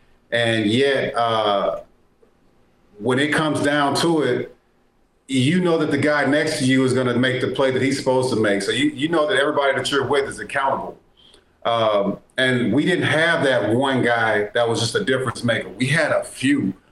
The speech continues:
You know, Grant was a dog on our defense. Jason Peter was a dog on our defense. Mike Minter. Like, we had players that were just legit playmakers. Um,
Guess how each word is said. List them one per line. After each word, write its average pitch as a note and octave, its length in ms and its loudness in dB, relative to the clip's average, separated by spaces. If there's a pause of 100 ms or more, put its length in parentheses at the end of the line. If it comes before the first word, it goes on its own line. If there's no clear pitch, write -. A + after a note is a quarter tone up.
(140)
You G#3 80 -2
know, G#3 100 2
Grant B2+ 460 0
was A#2+ 160 0
a G2+ 80 0
dog C3 460 0
on A2+ 180 0
our G2+ 180 0
defense. G2+ 540 -2
Jason B2+ 380 0
Peter D3 220 2
was G#2+ 200 0
a G2 120 -2
dog C3 340 2
on A#2+ 100 0
our G#2+ 100 0
defense. G2+ 380 -8
Mike B2 300 0
Minter. D3 360 0 (340)
Like, G2+ 200 -2
we D#3 100 2
had D#3 320 0
players B2+ 320 2
that A#2 160 0
were G#2 120 0
just G#2 440 -2 (420)
legit G#2 760 -2
playmakers. B2 840 -2 (420)
Um, G#2 600 0